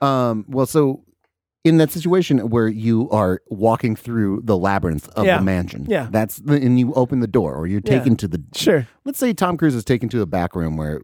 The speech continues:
Speaker 1: I mean, I think he was, wasn't he in the movie? He was taken to a back room
Speaker 2: Uh, I
Speaker 1: at
Speaker 2: don't
Speaker 1: some point?
Speaker 2: remember.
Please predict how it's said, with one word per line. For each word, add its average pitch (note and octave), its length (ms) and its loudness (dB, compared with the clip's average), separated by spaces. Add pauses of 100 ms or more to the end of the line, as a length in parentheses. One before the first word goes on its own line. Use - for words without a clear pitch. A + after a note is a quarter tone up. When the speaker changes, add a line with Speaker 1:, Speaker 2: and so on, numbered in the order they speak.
Speaker 1:
I D3+ 80 4
mean, F3 140 -2
I D3+ 40 2
think A3+ 180 -4
he C3+ 60 -6
was, C#4+ 320 -4
wasn't G#2+ 220 -4
he E3 60 0
in E3+ 60 0
the E3 60 0
movie? F3+ 200 0
He F#3 60 0
was F3 100 -2
taken E3+ 200 -4
to A2 80 0
a D#2+ 40 -2
back D#2 280 -8
room D2+ 200 -6 (480)
Speaker 2:
Uh, G#3 680 -8
I F#3 80 -8
Speaker 1:
at F#3 60 2
Speaker 2:
don't C#3 80 -4
Speaker 1:
some A#2 240 2
point? D3 240 0
Speaker 2:
remember. B2+ 240 -14